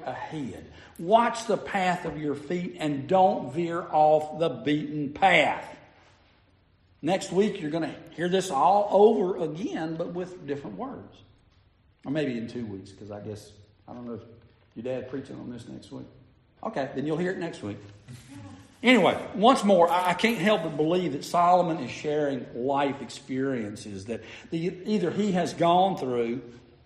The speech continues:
or we know his dad, David, we know his history, went through some of them as well.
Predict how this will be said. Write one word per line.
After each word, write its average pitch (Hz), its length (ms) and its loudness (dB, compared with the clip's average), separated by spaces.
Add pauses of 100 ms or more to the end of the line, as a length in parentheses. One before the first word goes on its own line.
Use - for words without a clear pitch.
(380)
or 147 140 0
we 175 100 0
know 190 180 4
his 185 140 2
dad, 165 420 6
David, 156 640 2
we 139 280 -2
know 143 260 2
his 151 280 0
history, 123 540 -6 (580)
went 147 200 -2
through 147 140 -4
some 156 260 -2
of 147 160 2
them 139 220 -6
as 135 360 -8
well. 135 520 -4